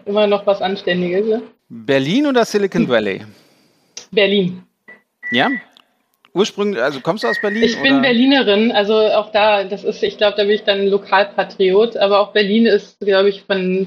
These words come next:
Speaker 1: von der Vielfalt und von der Art der Stadt einfach noch echt, ne? Und Silicon Valley, äh, hat, glaub ich, dann doch noch andere Strukturen und ist aus anderen Gründen entstanden. Und Berlin hat halt noch so ein bisschen Lokalcouleur, Kiez, äh, und das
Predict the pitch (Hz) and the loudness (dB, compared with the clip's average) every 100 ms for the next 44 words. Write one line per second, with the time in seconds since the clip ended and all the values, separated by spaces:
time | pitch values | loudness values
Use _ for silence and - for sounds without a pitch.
0 | - 190 185 185 - _ 214 226 - 190 | -4 -2 -2 -2 -12 _ 0 0 0 0
1 | 185 185 185 - 185 170 180 190 190 - | 0 0 -6 -4 -2 0 0 0 -2 0
2 | 196 196 170 185 185 180 - _ _ _ | -2 -2 -6 -6 -6 -8 -10 _ _ _
3 | _ _ _ _ 196 196 - - - 214 | _ _ _ _ 0 0 -2 -12 -2 -2
4 | - - 202 240 233 208 208 214 214 202 | -2 -2 0 2 2 0 0 0 0 2
5 | 196 202 208 208 190 190 190 185 202 202 | 2 2 2 2 2 -2 -2 -4 -2 0
6 | 185 180 180 180 190 196 185 180 185 196 | -2 -2 -2 -2 -2 -4 -4 -2 0 0
7 | 185 180 180 180 180 - _ _ _ _ | 0 0 0 -2 -4 -12 _ _ _ _
8 | - - 240 - 254 240 233 226 208 214 | -10 -2 -2 0 2 4 4 2 0 0
9 | 214 208 196 220 214 208 208 226 233 202 | 0 2 2 2 2 2 2 0 2 0
10 | 196 208 214 214 196 202 208 202 190 185 | 0 0 0 2 0 0 0 0 -2 -2
11 | - 202 180 196 - 196 185 185 185 202 | -4 -2 -2 -2 0 -2 0 -2 -2 -4
12 | 202 - 190 202 202 202 185 180 180 180 | -4 -2 2 2 2 0 0 2 2 0
13 | 180 214 196 185 - - - 180 175 180 | -2 -2 0 -2 -8 -8 -4 0 0 -2
14 | 185 | -6